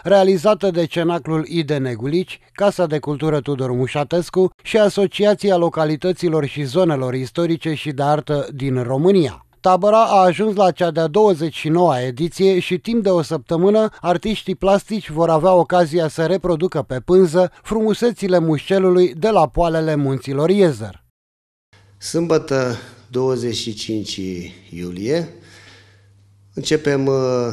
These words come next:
Speaker 2: șantierul Tabăra de Pictură, uh, a Cenaclului de Negulici, așa cum, uh, am obișnuit artiștii noștri.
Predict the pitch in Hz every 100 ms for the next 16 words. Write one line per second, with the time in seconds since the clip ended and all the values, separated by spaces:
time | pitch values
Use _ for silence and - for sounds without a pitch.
0 | - - - - _ - 123 113 135 131
1 | 110 - 160 131 120 113 113 110 107 131
2 | 123 113 104 98 - - _ _ _ 104
3 | 101 95 92 90 - - - - - 107
4 | 113 127 120 110 110 104 98 95 90 139
5 | 175 - - - - _ - - - -
6 | 120 120 127 - 120 117 117 113 110 92
7 | - - 113 113 104 113 110 123 110 104
8 | 95 104 - 95 151 143 170 175 175